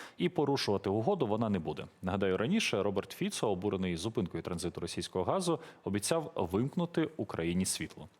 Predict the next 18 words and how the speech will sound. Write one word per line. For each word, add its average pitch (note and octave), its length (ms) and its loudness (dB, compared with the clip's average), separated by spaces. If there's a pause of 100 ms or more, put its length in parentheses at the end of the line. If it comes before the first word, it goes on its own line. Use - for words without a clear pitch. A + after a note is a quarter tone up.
(840)
О-, - 120 -4
Олексій B2 340 2
Боріченко, B2 480 0
кандидат A#2 380 2
політичних A#2 500 -2
наук, E3 360 2
е, A2 460 2 (240)
керівник A#2+ 380 0
Міжнародної G2+ 440 2
асоціації F#2 560 0
малих G2 360 2
громад, D#3 320 2
долучається B2+ 460 2
до G2+ 60 2
ефіру. F3 240 0
Пане A#2+ 180 0
Олексію, B2+ 240 2
вітаю. E2 240 0